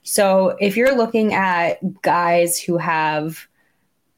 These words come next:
you know, high salary cap hits that maybe you can move on from, like, I actually don't think Preston falls into that category necessarily, like I said. And if you cut him, you're at a nine, about nine point eight million in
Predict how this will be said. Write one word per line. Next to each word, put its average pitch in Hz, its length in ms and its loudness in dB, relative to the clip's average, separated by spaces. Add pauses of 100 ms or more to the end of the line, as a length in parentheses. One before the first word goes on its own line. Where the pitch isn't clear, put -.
(140)
you 185 80 -2
know, 147 160 0
high 208 240 0
salary 196 480 0
cap 190 360 -2
hits 185 360 0
that - 160 -2
maybe 185 260 0
you 175 140 0
can 175 160 -4
move 175 180 0
on 175 240 0
from, 175 200 -4
like, 170 120 0
I 165 60 0
actually 233 340 2
don't 190 220 2
think 185 220 -2
Preston 170 400 -2
falls 160 600 -2
into 160 280 2
that 170 380 -2
category 233 600 0
necessarily, 302 840 2
like 170 240 -2
I 165 60 -2
said. 180 480 -2 (480)
And 180 440 0
if 185 220 -2
you 180 100 2
cut 311 240 2
him, 202 360 0 (200)
you're 185 420 2
at 185 220 2
a 170 120 2
nine, 170 580 0
about 180 300 -2
nine 170 320 -2
point 160 340 -2
eight 156 220 -2
million 151 260 -2
in 156 180 -2